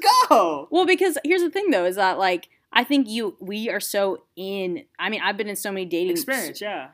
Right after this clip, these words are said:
Speaker 2: I've been in so many, well, I've been so many dating, like, ser-, services where they talk about this all the time. But then also when you are in up close with somebody, like, I mean, I have a few,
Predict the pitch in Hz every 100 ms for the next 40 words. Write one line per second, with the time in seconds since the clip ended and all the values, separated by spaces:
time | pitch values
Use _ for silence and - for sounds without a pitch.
0 | - 220 226 208 220 208 226 247 254 262
1 | 254 233 196 170 190 202 185 151 - -
2 | - 208 - _ - 302 277 - 175 180
3 | 240 262 185 - 180 185 - 208 175 190
4 | 202 208 - 196 196 208 190 - - 190
5 | 208 196 _ _ _ 196 - 208 220 185
6 | - 170 170 170 160 160 156 _ _ _
7 | - 196 180 185 - 196 190 175